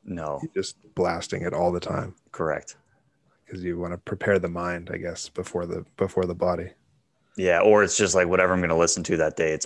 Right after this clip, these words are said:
Speaker 1: on from the start. So I might be doing very gentle mobility stuff.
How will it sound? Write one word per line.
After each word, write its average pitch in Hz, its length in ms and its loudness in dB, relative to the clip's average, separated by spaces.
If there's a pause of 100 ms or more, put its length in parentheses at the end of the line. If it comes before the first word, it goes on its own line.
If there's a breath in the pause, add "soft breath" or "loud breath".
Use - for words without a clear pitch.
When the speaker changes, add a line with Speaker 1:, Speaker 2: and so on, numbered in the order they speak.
Speaker 1:
on 80 340 -2
from 78 280 -8
the 76 80 -10 (680)
start. - 520 0
So 85 240 2
I 85 100 4
might 90 220 2
be 87 60 -6
doing 80 240 -6
very 82 320 -10
gentle 78 560 -10 (1300)
mobility 80 460 -6
stuff. - 440 -6